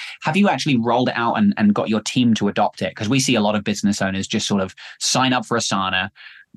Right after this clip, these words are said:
dump it on their team, like, "Guys, we're gonna use this." And there's nobody really in charge of it. Some people like it and use it and they're good at figuring it out. Some people don't like it. They're too busy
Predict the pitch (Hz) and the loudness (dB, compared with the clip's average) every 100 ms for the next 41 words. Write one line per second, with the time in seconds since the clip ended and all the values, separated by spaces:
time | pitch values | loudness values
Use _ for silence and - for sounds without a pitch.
0 | 101 123 120 127 117 107 101 - 107 101 | -4 0 0 0 2 4 2 0 0 2
1 | 90 - _ 139 139 110 135 123 120 120 | 0 -6 _ -2 0 0 0 2 0 0
2 | 135 - 104 - - 113 107 110 107 143 | 0 -2 -4 -10 -6 2 2 2 0 0
3 | 165 147 139 139 131 127 98 98 104 101 | 0 2 2 2 2 0 0 0 0 -2
4 | 101 - _ - - - 139 139 139 135 | -2 -4 _ -18 -6 -2 0 0 0 2
5 | 113 110 110 113 107 104 104 104 104 98 | 2 2 0 -2 4 6 4 2 -2 0
6 | 98 101 101 104 - 120 113 123 127 135 | 0 0 2 0 0 -2 0 0 2 2
7 | 151 - - - 123 123 127 107 110 110 | 0 -4 -16 -6 -2 0 0 2 2 0
8 | 107 110 107 104 - - - - 101 135 | -2 -4 0 -2 -2 -14 -10 -6 -2 0
9 | 113 110 110 110 | 2 2 2 2